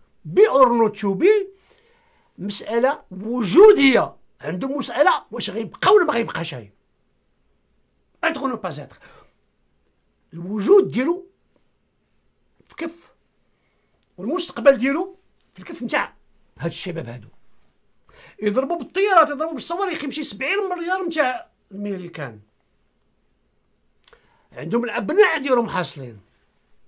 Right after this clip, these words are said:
وخصهم ينيغوسيو معاهم باش يبينوا للشعب ديالهم بلي حنا no one behind، ما نخليو حتى شي واحد.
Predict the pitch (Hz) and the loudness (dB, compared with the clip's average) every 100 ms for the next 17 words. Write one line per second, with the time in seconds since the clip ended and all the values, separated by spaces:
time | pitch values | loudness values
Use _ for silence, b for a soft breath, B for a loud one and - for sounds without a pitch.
0 | - - _ - - _ 185 131 - 254 | -20 -20 _ -20 -20 _ -20 -18 -8 -8
1 | 220 175 143 - 143 180 220 131 143 170 | -6 -10 -12 -16 -14 -14 -14 -16 -12 -10
2 | 269 - _ _ _ _ 127 147 170 139 | -10 -14 _ _ _ _ -16 -14 -12 -8
3 | 277 226 190 180 - - - - 427 226 | -6 -4 -4 -6 -14 -20 -14 -10 -8 -8
4 | 170 202 196 254 349 _ _ _ _ _ | -6 -4 -4 -6 -8 _ _ _ _ _
5 | _ _ _ 139 147 190 247 - _ _ | _ _ _ -20 -14 -12 -14 -16 _ _
6 | _ _ _ _ _ _ _ _ _ _ | _ _ _ _ _ _ _ _ _ _
7 | _ _ 147 143 240 294 185 123 101 _ | _ _ -18 -10 -8 -6 -8 -12 -20 _
8 | 123 120 98 104 _ 151 165 185 240 349 | -20 -20 -20 -20 _ -14 -12 -10 -8 -6
9 | 330 233 147 113 | -6 -6 -8 -12